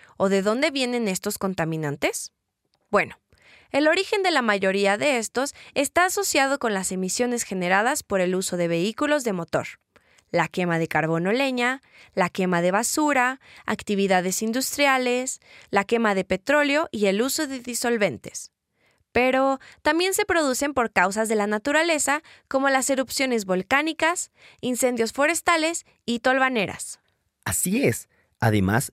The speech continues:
Speaker 2: es importante saber que algunos se producen en la atmósfera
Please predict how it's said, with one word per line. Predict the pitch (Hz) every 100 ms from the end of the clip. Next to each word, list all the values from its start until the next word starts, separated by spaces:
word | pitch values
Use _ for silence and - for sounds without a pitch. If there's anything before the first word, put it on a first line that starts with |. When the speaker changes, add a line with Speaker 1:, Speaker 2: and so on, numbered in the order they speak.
| -
Speaker 2:
es | 170 -
importante | 104 113 98 107 104 165
saber | 185 170 123 135 _ _ -
que | 135
algunos | 107 123 180
se | -
producen | - 98 95 - 123
en | 135
la | 143
atmósfera | 165 127 - 120 127